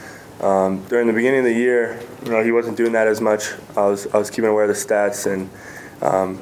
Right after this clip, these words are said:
he wasn't rushing as much as I thought they'd have him rushing. Um, but, you know, he also had an injury, which, which he was recovering from. Um,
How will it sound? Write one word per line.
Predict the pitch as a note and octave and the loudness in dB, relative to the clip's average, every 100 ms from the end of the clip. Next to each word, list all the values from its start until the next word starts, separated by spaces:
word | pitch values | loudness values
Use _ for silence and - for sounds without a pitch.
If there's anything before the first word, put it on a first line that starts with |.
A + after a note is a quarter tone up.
| - | -6
he | A#2+ | -2
wasn't | A2+ G#2+ G#2 | 0 0 0
rushing | A2 - G#2+ | 0 0 0
as | G#2+ | 0
much | G2+ | -2
as | - | 0
I | G2 | -2
thought | G2 G#2 G2+ - - | 2 0 0 -4 -8
they'd | - G#2+ | -2 0
have | G#2+ A2 | 2 2
him | |
rushing. | A#2 A#2 B2+ B2 - - - - - - | 0 0 0 -2 -6 -16 -16 -16 -14 0
Um, | G#2 G#2 F#2+ F#2 F#2 | 2 4 4 0 -2
but, | G#2 G2 - - - | 0 0 -2 -8 -2
you | |
know, | A#2 | 0
he | A2 | 2
also | A2 A2 | 0 0
had | A2+ G#2 | 0 2
an | G#2 | 2
injury, | A2 G#2+ G#2 G2+ | 2 2 2 2
which, | G2+ - - | 0 -2 -8
which | - G#2+ - | -4 -2 2
he | |
was | G#2 G2 - - - | 0 0 -8 -12 -4
recovering | G#2+ - G#2 G#2+ | -2 0 0 0
from. | G#2 A2 G#2 G2+ - - - - - | 0 0 0 -2 -8 -16 -16 -16 -4
Um, | G#2 G2+ G2 G2+ | 2 4 4 0